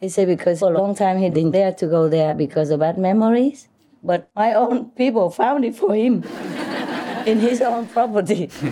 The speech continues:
Because I was fed up with walking around, walking around, walking around, and he talked, he talked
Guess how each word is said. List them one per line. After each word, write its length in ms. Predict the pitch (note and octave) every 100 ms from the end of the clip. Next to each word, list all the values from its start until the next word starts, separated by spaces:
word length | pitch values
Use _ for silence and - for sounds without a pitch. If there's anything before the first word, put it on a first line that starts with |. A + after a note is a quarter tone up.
| - - - D5+ - - - -
Because 420 | D4 C4 C#4 B3+
I 120 | A3+
was 180 | B3 B3+
fed 160 | C#4+ C#4+
up 140 | A3+
with 160 | A#3+ B3
walking 360 | C#4 C4 C#4
around, 500 | B3+ A#3+ A#3+ B3+ C4
walking 300 | B3 C4+ C4
around, 360 | C4+ B3 A#3+ A#3+
walking 360 | B3+ B3+ B3+
around, 440 | A#3+ A3 A3 A3+ A3
and 140 | G3
he 120 | G#3+ A#3
talked, 360 | A#3+ A#3 A#3+
he 140 | - A3+
talked 320 | A#3 A3+ A#3